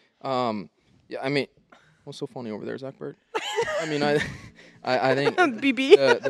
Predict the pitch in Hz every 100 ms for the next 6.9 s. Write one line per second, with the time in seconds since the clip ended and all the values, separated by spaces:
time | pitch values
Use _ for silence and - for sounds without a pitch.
0 | 123 - 143 147 127 117 127 113 113 110
1 | 113 110 - 113 107 98 104 101 95 104
2 | 104 - 117 110 120 117 113 120 120 110
3 | 127 117 113 127 120 113 131 - - 127
4 | 123 113 113 113 - 113 117 117 117 113
5 | - 117 120 117 117 110 113 113 113 -
6 | - 113 104 123 113 107 104 120 165